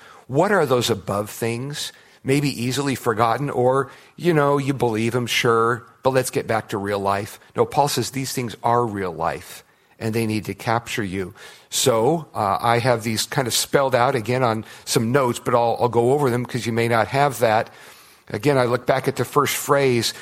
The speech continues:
"raised with Christ." Paul is laying, again, the foundation of the gospel, the death, burial, and resurrection of Christ. Paul sees that not as ancient history,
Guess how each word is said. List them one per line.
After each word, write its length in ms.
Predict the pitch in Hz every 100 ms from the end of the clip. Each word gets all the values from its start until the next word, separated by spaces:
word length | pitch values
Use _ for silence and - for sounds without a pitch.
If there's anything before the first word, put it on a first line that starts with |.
| -
"raised 520 | 117 135 147 156 -
with 180 | 127 -
Christ." 400 | - 147 127 -
Paul 240 | - 135
is 160 | 120 113
laying, 520 | 123 131 147 131 117 - - -
again, 300 | 123 139 117
the 80 |
foundation 540 | 110 123 123 127 127 123
of 80 | 113
the 60 |
gospel, 500 | 107 117 123 - 113
the 100 | 101
death, 320 | 104 131 123
burial, 380 | 117 127 127 120
and 120 | 110
resurrection 580 | 120 120 120 113 - 110
of 100 | 101
Christ. 460 | - 131 117 - - - - -
Paul 160 | 143
sees 300 | 135 151 135
that 160 | 127 110
not 180 | 127 139
as 240 | 113 - -
ancient 400 | 139 135 113 101
history, 500 | 113 - 120 104